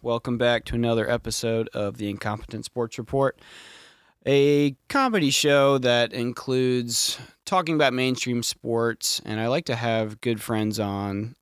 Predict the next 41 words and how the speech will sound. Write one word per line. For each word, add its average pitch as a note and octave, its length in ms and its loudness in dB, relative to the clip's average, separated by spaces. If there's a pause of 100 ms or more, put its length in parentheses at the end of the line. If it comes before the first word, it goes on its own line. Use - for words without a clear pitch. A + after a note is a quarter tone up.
um, G#2+ 400 -10 (360)
each C#3 220 -2
episode, G#2 680 -4 (120)
and G2+ 200 -4
this - 380 -4 (340)
is F#2+ 120 -10
a E2 60 -10
special B2+ 380 0
one F2+ 160 -6
here F#2 320 -6
'cause F2+ 240 -10
this G2+ 180 -6
is G2+ 160 -12
a, F2 260 -6
uh, E2+ 200 -8 (280)
a - 40 -18
childhood C#3+ 440 0
friend A2+ 320 -6
right G#2 220 -8
here. G2+ 380 -6 (540)
Um, G2+ 720 0
every B2 200 0
time B2+ 220 2
I B2+ 60 4
see C3 320 2
him, B2+ 120 2
even A#2+ 220 0
if A#2 100 -2
it's A2+ 160 -6
been, A2+ 460 -2
you A2+ 80 -6
know, G#2+ 80 -6
six A2+ 300 -4
months A2 240 -4
to - 80 -4
a G#2+ 40 -2
year, A2+ 280 2
it A2 60 -2
feels G#2+ 300 -4
like, G2+ 280 -10
uh, G#2 300 -4